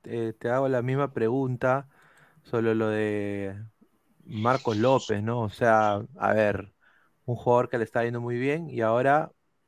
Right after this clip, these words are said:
parece que no tiene cabida en su club ahorita, en el Feyenoord. Acaba de regresar.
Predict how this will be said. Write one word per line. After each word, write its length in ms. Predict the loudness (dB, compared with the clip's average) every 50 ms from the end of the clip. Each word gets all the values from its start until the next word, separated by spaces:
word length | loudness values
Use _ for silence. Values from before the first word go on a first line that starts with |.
| _ _ _ -6
parece 520 | -4 -2 -2 -2 -2 -2 -4 -4 -4 -6
que 520 | -6 -6 -6 -6 -6 -6 -6 -8 -10 -12 -14 -16 _ _ _
no 160 | -6 -4 -4
tiene 340 | -2 -2 0 0 2 0 0 -2 _ _ _ 2
cabida 400 | 4 6 6 6 4 4 2 2
en 100 | 0 -2
su 220 | -6 -8 -8 -4
club 400 | 2 4 6 8 6 6 4 2
ahorita, 460 | -2 -2 -2 -4 -4 -6 -8 -10 -10 -8
en 80 | -8
el 140 | -10 -10 -8
Feyenoord. 640 | -6 -4 -2 -2 0 -2 -2 -4 -6 -10 -10 -12 -14 _ _ _ _ _ _ _ _ _ _ _ _ _ _ _ _
Acaba 400 | -10 0 4 6 8 10 10 10
de 80 | 10 8
regresar. 680 | 8 6 4 2 0 2 4 6 6 6 6 4 -2